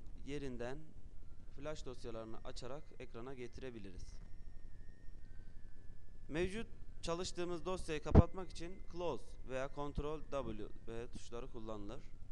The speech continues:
Saklamak için Save, farklı kaydetmek için ise Save As komutu kullanılır. Flash'tan tamamen çıkmak için Exit veya Ctrl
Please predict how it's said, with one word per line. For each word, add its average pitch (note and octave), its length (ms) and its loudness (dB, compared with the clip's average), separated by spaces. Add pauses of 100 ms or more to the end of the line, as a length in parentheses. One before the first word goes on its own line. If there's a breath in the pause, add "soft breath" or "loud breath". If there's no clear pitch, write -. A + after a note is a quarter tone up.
(460)
Saklamak F3+ 580 -2
için D#3+ 200 -2
Save, D3 380 -2 (260)
farklı - 320 -2
kaydetmek C3 520 -2
için D#3 200 -4
ise C#3+ 260 -4
Save D3 420 -2
As G2 180 -4
komutu C3 400 0 (120)
kullanılır. A2 500 -4 (320 loud breath)
Flash'tan F3 420 -2
tamamen F3 460 -2
çıkmak E3 380 -2
için - 240 -2
Exit - 560 -2
veya C3 200 0
Ctrl C3+ 480 0